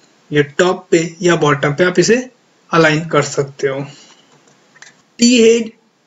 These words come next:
टी बॉडी and टी फुट tag। अब ये तीनों tag के बारे में हम जान लेते हैं थोड़ा थोड़ा। The T head tag is used to the group header content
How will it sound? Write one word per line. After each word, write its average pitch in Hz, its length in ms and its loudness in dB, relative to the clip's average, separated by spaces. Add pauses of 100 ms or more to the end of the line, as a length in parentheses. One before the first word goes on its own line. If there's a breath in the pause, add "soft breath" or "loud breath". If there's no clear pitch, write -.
(260)
टी 214 140 0
बॉडी 190 520 0
and 196 180 0 (100)
टी 180 140 0
फुट 156 360 -6
tag। - 360 -10 (1000)
अब 165 140 -2
ये 175 100 6
तीनों 214 300 4
tag 220 240 2
के 220 60 4
बारे 202 140 4
में 202 60 2
हम 190 120 2
जान 165 200 2
लेते 180 220 4
हैं 175 100 -2
थोड़ा 175 160 6
थोड़ा। 156 320 -2 (640 loud breath)
The 214 100 4 (140)
T 240 160 0
head 240 300 2
tag 190 280 2
is 175 180 0
used 202 380 4
to 202 140 4
the 180 160 4
group 180 420 4
header 160 360 2
content 165 600 -4